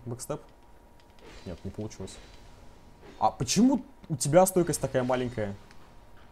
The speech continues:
Этот прям вообще от каждого моего удара шатался. А вот ты по-любому не будешь.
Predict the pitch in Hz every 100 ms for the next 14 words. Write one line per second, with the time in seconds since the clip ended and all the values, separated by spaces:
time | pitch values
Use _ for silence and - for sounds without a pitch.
0 | - - - - - - - - 180 202
1 | 190 175 180 - 185 - 165 147 139 135
2 | 131 135 151 135 127 110 107 98 101 -
3 | - - - - - - - - - -
4 | - - - - - - - - _ -
5 | - - - - - - - - - -
6 | - - - - 107 - 185 156 156 165
7 | 165 110 92